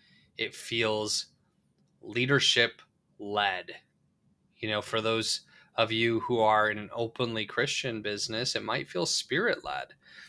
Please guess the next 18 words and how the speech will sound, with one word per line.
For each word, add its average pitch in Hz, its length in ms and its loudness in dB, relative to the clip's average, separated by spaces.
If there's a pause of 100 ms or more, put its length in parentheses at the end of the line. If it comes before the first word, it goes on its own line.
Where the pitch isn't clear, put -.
(180)
And 120 360 8 (300)
that 139 440 8
stuff, - 720 0 (760)
that 135 200 6
spirit-led, 165 1120 6 (840)
leadership-based 151 1900 2
sales 147 400 4
call 156 340 4
where 139 100 2
you 127 80 0
just 143 160 -4
kinda 156 180 -4
get - 120 -2
swept - 520 -2
up 156 180 0
in 147 80 -4
the 135 80 -2
moment 147 560 -2